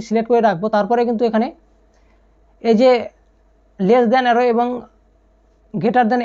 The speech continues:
arrow রয়েছে, এখানে কিন্তু এই greater than যে অ্যারোটি রয়েছে এখানে আমরা ক্লিক করব ডান সাইডে। এখানে ক্লিক করার পরে এখানে কিন্তু অপশানগুলো দেখতে পাচ্ছেন মাথার দিকে কিন্তু স্ক্রল করে চলে যাচ্ছে এবং এই যে registration and stamp revenue যে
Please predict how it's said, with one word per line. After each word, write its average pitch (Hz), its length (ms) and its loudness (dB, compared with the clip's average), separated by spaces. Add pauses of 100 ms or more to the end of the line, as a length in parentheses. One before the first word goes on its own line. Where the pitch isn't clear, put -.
arrow 233 200 2
রয়েছে, 220 200 0 (100)
এখানে 240 240 0
কিন্তু 240 160 -2 (100)
এই 233 80 0 (460)
greater 226 300 0
than 247 160 -2
যে 247 120 0
অ্যারোটি 220 340 2
রয়েছে 214 200 0 (120)
এখানে 226 200 -2
আমরা 233 200 2
ক্লিক 220 220 -2
করব 190 160 -2 (480)
ডান 196 200 -2
সাইডে। 214 280 0
এখানে 240 240 -2
ক্লিক 240 220 -4
করার 254 240 4
পরে 214 140 0 (920)
এখানে 233 200 0
কিন্তু 247 160 0 (140)
অপশানগুলো 240 400 -2
দেখতে 220 160 -2
পাচ্ছেন 233 180 0 (100)
মাথার 208 260 0
দিকে 233 140 0
কিন্তু 226 220 -2
স্ক্রল 214 260 0
করে 233 180 0
চলে 208 180 0
যাচ্ছে 208 220 -2 (140)
এবং 226 100 -2 (160)
এই 240 80 0 (120)
যে 240 80 -2 (1000)
registration 233 580 0 (220)
and 240 100 -4 (1160)
stamp 254 340 -2 (140)
revenue 247 400 0
যে 254 80 4